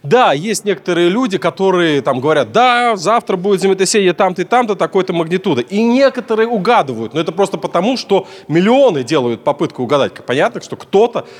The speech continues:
случайно угадает. От такого метода, который стабильно бы предсказывал землетрясение в краткосрочной перспективе, к сожалению, не существует. Но есть долгосрочный прогноз. Вот карта общего сейсмического районирования нашей страны. Она показывает, где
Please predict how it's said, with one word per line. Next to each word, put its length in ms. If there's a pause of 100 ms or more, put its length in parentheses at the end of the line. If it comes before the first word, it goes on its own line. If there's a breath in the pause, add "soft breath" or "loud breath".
случайно 640
угадает. 400
От 220
такого 320
метода, 320
который 400 (220 loud breath)
стабильно 760
бы 160
предсказывал 600
землетрясение 500
в 40
краткосрочной 540
перспективе, 480
к 60
сожалению, 540
не 200
существует. 640 (120)
Но 100
есть 260
долгосрочный 640
прогноз. 500 (360 soft breath)
Вот 360 (600)
карта 520
общего 380
сейсмического 680
районирования 560
нашей 240
страны. 420 (1300 soft breath)
Она 220
показывает, 680
где 420